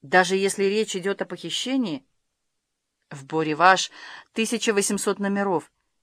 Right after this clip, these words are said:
и ни один судья не даст ордер, чтобы отыскать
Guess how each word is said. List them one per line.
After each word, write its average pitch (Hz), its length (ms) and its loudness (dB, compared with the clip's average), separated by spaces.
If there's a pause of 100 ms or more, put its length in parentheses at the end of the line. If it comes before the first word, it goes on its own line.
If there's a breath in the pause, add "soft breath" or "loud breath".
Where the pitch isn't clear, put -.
(120)
и 226 80 2
ни 226 100 8
один 233 300 6
судья 220 420 2
не 160 120 -4
даст 160 320 2
ордер, 175 420 0 (200 loud breath)
чтобы 190 340 2
отыскать 190 760 0